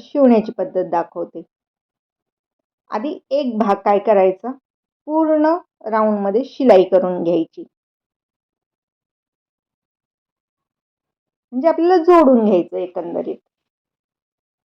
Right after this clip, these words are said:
जेवढं आपल्याला वेगवेगळे फॅशनेबल अवघड वाटतात, पण अवघड काहीच नसतं, फक्त आपल्याला सराव करावा लागतो. तर या ठिकाणी बघा,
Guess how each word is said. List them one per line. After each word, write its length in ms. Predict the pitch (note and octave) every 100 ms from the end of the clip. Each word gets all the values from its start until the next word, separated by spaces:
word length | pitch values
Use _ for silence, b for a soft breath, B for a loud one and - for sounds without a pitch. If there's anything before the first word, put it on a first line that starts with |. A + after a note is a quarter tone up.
| _ _ _ _ _ _ _ _ _ _ _ _ _ _ _ _ _ _ _ _ _ _ _ _ -
जेवढं 360 | A#3+ B3+ B3+ D#4
आपल्याला 480 | D#4 D4+ D4 A3+ A3+
वेगवेगळे 680 | G#3+ A#3+ B3 C4+ C4 B3+ -
फॅशनेबल 600 | A#3+ G#3 G3+ G3+ G3+ A3 A3 A3+ -
अवघड 360 | G3 F#3+ E3 G#3
वाटतात, 440 | A#3+ A#3 A#3 F#3 F3+ - _
पण 120 | G#3 - -
अवघड 400 | G3 E3+ G3 A3+
काहीच 320 | A3+ G3+ G3 G#3+
नसतं, 460 | G#3+ G#3+ - F#3+ - _ _ _
फक्त 300 | A#3+ A#3+ -
आपल्याला 480 | C4 A#3+ G3 F#3+ G#3+
सराव 440 | A#3+ - B3+ G#3+ F#3
करावा 320 | F#3 F3 E3+
लागतो. 400 | F3 E3+ - -
तर 680 | - _ _ _ _ - F#3
या 220 | F#3 G3
ठिकाणी 380 | G3 G#3 A3 G#3+
बघा, 260 | A3 G3 G3